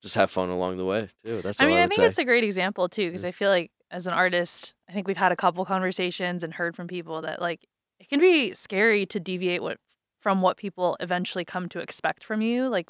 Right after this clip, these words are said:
Speaker 1: Mm-hmm.
Speaker 2: the first music you start putting out there and all that stuff. But it seems like, and, you know,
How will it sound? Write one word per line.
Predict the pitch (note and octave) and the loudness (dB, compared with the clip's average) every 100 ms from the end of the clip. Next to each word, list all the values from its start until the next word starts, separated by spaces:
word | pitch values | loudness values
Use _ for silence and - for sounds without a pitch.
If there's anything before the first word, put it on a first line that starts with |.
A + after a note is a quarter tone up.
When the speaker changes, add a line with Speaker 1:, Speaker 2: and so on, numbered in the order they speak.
| - | -14
Speaker 1:
Mm-hmm. | G3 | -18
Speaker 2:
the | F3 | -14
first | E3 F#3 F3 F3+ | -6 -4 -4 -8
music | E3+ E3+ | -8 -8
you | - | -8
start | - - | -6 -6
putting | - F3 | -4 0
out | F3 D#3 | 0 0
there | E3+ | -4
and | E3 | -2
all | D#3+ | 0
that | D#3 - | 0 -2
stuff. | F3+ D#3 - | -2 -2 -4
But | F3 E3 - - - - - | 0 0 0 -8 -20 -12 -6
it | F#3+ | 0
seems | B3+ C4 A3+ | 6 8 10
like, | G3+ F#3+ G3+ | 8 8 4
and, | F#3 F3+ _ - | -2 -6 _ -10
you | |
know, | F3+ | -4